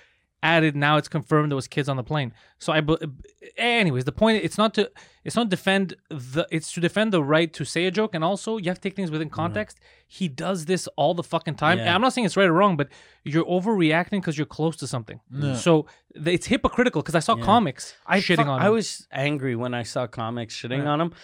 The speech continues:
Speaker 2: 'cause Ari is like, um, he's always supported other comics
Speaker 1: Yeah.
Speaker 2: a hundred percent. And even, like, last, was it last summer or the summer before, uh, the Just for Laughs New Faces, which is a big thing.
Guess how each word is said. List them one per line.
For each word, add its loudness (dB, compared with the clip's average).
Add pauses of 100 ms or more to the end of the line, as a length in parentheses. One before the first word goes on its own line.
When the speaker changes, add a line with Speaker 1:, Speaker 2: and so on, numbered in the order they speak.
(160)
Speaker 2:
'cause 2
Ari 6
is -2
like, -2
um, 0 (420)
he's -2
always 2
supported -4
other -6
comics -6
Speaker 1:
Yeah. -8
Speaker 2:
a -8
hundred -4
percent. -6 (300)
And 0
even, 2
like, -2
last, -4
was -4
it -2
last -2
summer -4
or -6
the -4
summer -6
before, -6 (380)
uh, 2
the -2
Just -2
for -2
Laughs -4
New -4
Faces, -6
which -6
is -4
a -6
big -6
thing. -2